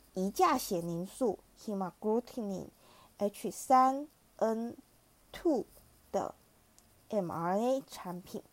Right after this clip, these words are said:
Pfizer、辉瑞的P F零七二五二二二零是做出一价血凝素，hemagglutinin H one N one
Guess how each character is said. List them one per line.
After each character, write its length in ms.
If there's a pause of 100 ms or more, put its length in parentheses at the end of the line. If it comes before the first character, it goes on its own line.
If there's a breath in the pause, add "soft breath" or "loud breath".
(1000 loud breath)
Pfizer、 500
辉 320
瑞 340
的 280 (280 soft breath)
P 280
F 280 (460)
零 300
七 320
二 240
五 260 (260)
二 140
二 280
二 200
零 340 (440 soft breath)
是 200
做 220
出 320 (100)
一 180
价 260
血 240
凝 240
素， 320 (440)
hemagglutinin 960 (220)
H 320
one 380
N 300
one 220